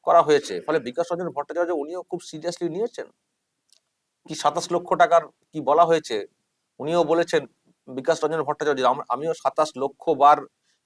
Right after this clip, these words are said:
কি থাপ্পড় না কি বলেছেন, শুনেছি।" মানে, আইনি, আইনি প্রসেস হবে। তো হওয়া উচিত। এই কুণাল ঘোষ অত্যন্ত বেড়ে গেছেন, মানে, বিচারপতিদেরকেও ছাড়ছেন না,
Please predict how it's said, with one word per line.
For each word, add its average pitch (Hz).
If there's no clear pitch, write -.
কি 127
থাপ্পড় 139
না 143
কি 139
বলেছেন, 143
শুনেছি।" 160
মানে, 107
আইনি, 131
আইনি 143
প্রসেস 147
হবে। 120
তো -
হওয়া 156
উচিত। 190
এই 131
কুণাল 190
ঘোষ 208
অত্যন্ত 226
বেড়ে 185
গেছেন, 127
মানে, 135
বিচারপতিদেরকেও 214
ছাড়ছেন 208
না, 170